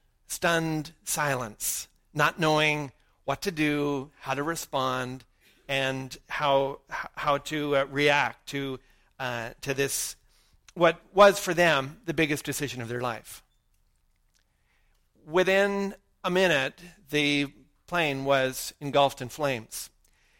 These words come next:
and three hundred twenty-six of the three hundred ninety-six passengers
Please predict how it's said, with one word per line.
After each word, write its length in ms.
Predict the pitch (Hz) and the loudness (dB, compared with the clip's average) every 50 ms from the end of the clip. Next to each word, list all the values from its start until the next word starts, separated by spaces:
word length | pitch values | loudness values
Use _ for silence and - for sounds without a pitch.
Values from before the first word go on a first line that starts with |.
| _ _ _ _ - | _ _ _ _ -2
and 520 | 156 151 156 156 156 156 151 147 - - - _ _ _ _ _ _ _ _ _ _ _ _ _ _ _ _ _ _ _ _ - - - - _ _ - | 2 4 4 4 2 0 -4 -8 -10 -14 -18 _ _ _ _ _ _ _ _ _ _ _ _ _ _ _ _ _ _ _ _ -20 -20 -20 -20 _ _ -10
three 180 | - 220 220 214 | -4 0 0 2
hundred 320 | 202 214 208 196 180 170 | 2 0 0 -2 -4 -4
twenty-six 600 | - 185 196 190 180 - - 196 190 - - - | 0 0 2 2 2 0 2 0 0 0 0 -4
of 80 | 180 151 | -2 -2
the 80 | 156 - | -2 0
three 160 | - 190 180 | 0 -2 0
hundred 220 | 170 165 160 156 | 0 0 0 0
ninety-six 500 | 151 151 151 156 151 143 - 151 131 - | 0 0 0 0 -2 -6 -8 -10 -12 -12
passengers 840 | - - 165 160 156 - 170 151 131 131 139 131 127 123 - - | -12 -8 -8 -6 -6 -6 -8 -8 -8 -6 -6 -6 -6 -6 -8 -10